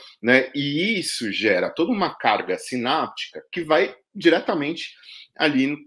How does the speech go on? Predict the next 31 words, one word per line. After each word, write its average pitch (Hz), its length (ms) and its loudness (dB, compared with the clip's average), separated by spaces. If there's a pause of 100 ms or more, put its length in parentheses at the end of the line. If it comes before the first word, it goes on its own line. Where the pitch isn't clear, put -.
pro - 140 -6
cérebro. 101 520 2 (180)
E 226 120 4
aí 127 180 6
você 131 240 -6
tem 139 160 -6
a 135 40 -2
resposta. 127 680 -4
No 233 160 0
final 208 300 0
das 107 160 -6
contas, 131 360 -6 (160)
a 113 100 0
gente 151 320 -2
já 165 180 2
decide 131 720 -4 (320)
no 151 80 -2
momento 170 440 4
que 180 100 -4
a 170 40 -2
sinapse 151 600 -6
é 160 160 -6
feita. 104 360 -4
Então, 107 300 -6
é 135 40 -4
uma 139 200 -4
questão 151 340 -6
ali 151 160 -4
de 147 220 -6
microsegundos, 120 1400 -6
né? 127 220 0